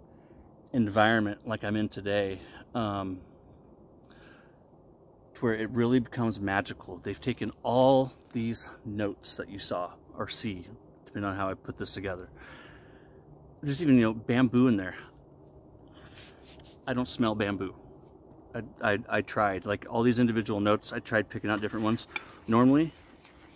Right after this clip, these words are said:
I can pick vetiver out of anything. Two of my favorite fragrances, I was talking about this the other day. Vetiver Planet from Phoenix Artisan, which is not currently available, and Monstrasso, which is a fall seasonal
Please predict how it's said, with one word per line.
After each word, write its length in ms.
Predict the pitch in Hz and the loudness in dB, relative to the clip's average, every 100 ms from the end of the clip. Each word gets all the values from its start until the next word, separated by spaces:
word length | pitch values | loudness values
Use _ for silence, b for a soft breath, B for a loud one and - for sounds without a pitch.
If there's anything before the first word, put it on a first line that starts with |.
| - | -6
I 60 | 117 | -4
can 140 | 131 | -2
pick 200 | - 120 | -4 -6
vetiver 640 | 101 104 101 107 110 127 - | 0 2 2 2 0 -2 -4
out 120 | 98 | -4
of 100 | 95 | -4
anything. 380 | 101 101 117 113 | -2 -2 0 0
Two 180 | - 123 | 0 0
of 60 | |
my 100 | 110 | 2
favorite 300 | 98 104 101 | 2 0 0
fragrances, 500 | 104 107 101 107 117 | 0 0 2 -2 -2
I 40 | 110 | -2
was 80 | 98 | -2
talking 240 | 104 101 | -4 -2
about 160 | 101 98 | -4 -4
this 160 | 98 | -6
the 100 | 107 | -2
other 140 | 98 98 | -2 0
day. 200 | 98 110 B B B B - | -2 -2 B B B B -8
Vetiver 560 | 104 107 110 107 104 | 2 4 4 2 0
Planet 380 | - 113 107 120 - - | 0 -2 0 0 -4 -14
from 160 | - 104 | -10 -6
Phoenix 340 | - 107 - | -2 -2 2
Artisan, 340 | 104 101 123 | 0 2 0
which 160 | 113 - | 0 -2
is 60 | 101 | -4
not 200 | 104 - | -4 -2
currently 320 | 110 101 107 | -4 0 0
available, 540 | 98 101 104 113 127 117 | 2 2 2 0 -2 -4
and 140 | 110 | -2
Monstrasso, 760 | 101 98 - 101 98 120 117 | -2 -2 -4 -4 -2 0 0
which 180 | 117 101 | 0 -4
is 140 | 107 101 | -4 -6
a 100 | 92 | -6
fall 280 | - 101 | -2 -2
seasonal 500 | 98 - 101 104 101 | -2 -6 -4 -2 -2